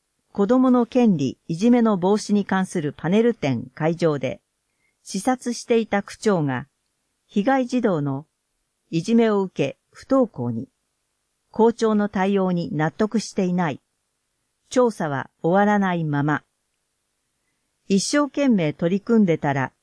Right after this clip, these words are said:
三年放置されないよ、との必死の訴えに、そう言われたら仕方ない、と返答したとの内容です。この報道は事実ですか？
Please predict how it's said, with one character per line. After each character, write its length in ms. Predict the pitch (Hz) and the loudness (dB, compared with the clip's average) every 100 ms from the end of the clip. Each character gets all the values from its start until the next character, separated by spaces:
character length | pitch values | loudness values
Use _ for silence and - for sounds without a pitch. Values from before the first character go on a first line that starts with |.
| - | -12
三 380 | - 202 240 | -2 2 4
年 280 | 233 233 220 - | 4 0 -2 -2
放 180 | 254 | 0
置 180 | 254 - | 0 -4
さ 160 | - 156 | -6 0
れ 120 | 202 | 2
な 140 | 233 | 4
い 100 | 233 | 2
よ、 220 | 190 131 - _ _ _ _ | 0 -2 -6 _ _ _ _
と 120 | 214 | 2
の 220 | 202 147 139 _ _ _ | 2 0 -4 _ _ _
必 200 | 180 - | 0 0
死 200 | - 277 | 2 4
の 120 | 262 | 4
訴 360 | 247 - 247 190 | 0 -2 0 0
え 20 | |
に、 200 | 123 107 - _ _ _ _ _ _ _ _ | 0 -4 -12 _ _ _ _ _ _ _ _
そ 360 | - 214 254 247 | 0 4 4 4
う 20 | |
言 80 | 233 | 2
わ 80 | |
れ 140 | 240 226 | 0 0
た 100 | 233 | -2
ら 140 | 170 | -2
仕 180 | 139 - | -4 -6
方 260 | 196 226 220 | -4 0 0
な 140 | 202 | 0
い、 140 | 139 - _ _ - | -4 -10 _ _ -2
と 240 | 190 185 _ _ _ _ | -2 -2 _ _ _ _
返 220 | 190 226 | 2 2
答 240 | 233 220 | 2 0
し 160 | 208 - | 0 -4
た 220 | 190 170 - _ | -4 -4 -6 _
と 120 | 269 | 0
の 200 | 254 151 160 | 2 0 -4
内 280 | 151 165 | -2 0
容 160 | 165 143 | 0 0
で 140 | 127 | -4
す。 260 | 131 - - _ _ _ _ _ _ _ _ _ _ | -10 -12 -20 _ _ _ _ _ _ _ _ _ _
こ 160 | 196 233 | 2 4
の 200 | 240 233 | 2 0
報 280 | - 220 | 0 0
道 200 | 214 208 | 2 0
は 260 | 190 180 - _ | 2 0 -2 _
事 200 | 147 214 | -4 -2
実 260 | 254 196 143 | -2 -4 -6
で 100 | 127 | -8
す 140 | - - | -8 -6
か？ 200 | 151 | -6